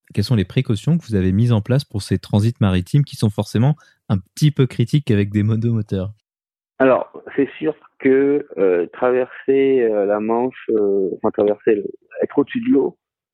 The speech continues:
Speaker 2: en cas de panne de moteur, c'est bien moins marrant qu'au-dessus de la terre. Ça dépend encore le type de terre, mais bon, faut quand même savoir que, euh, parce que ça,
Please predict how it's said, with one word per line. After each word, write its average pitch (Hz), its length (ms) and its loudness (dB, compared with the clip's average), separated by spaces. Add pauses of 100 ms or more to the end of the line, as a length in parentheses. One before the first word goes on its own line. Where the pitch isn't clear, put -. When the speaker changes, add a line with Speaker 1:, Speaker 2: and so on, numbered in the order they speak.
Speaker 2:
en - 120 -10
cas 117 100 2
de 113 100 -4
panne 113 180 -2
de 104 40 -6
moteur, 143 380 0
c'est 110 100 -4
bien 120 160 -2
moins 123 160 0
marrant 120 460 0 (280)
qu'au-dessus 110 280 -2
de 107 80 0
la 107 100 2
terre. 151 260 2
Ça 117 120 -6
dépend 107 240 -12
encore 107 180 -2
le 107 120 -2
type 104 180 -10
de 120 80 2
terre, 156 240 2
mais 107 220 -4 (500)
bon, 113 220 0
faut - 120 -18
quand 135 80 2
même 131 140 0
savoir 139 320 0 (160)
que, 120 640 2
euh, 101 320 -2
parce - 180 -14
que 120 100 -4
ça, 135 80 -2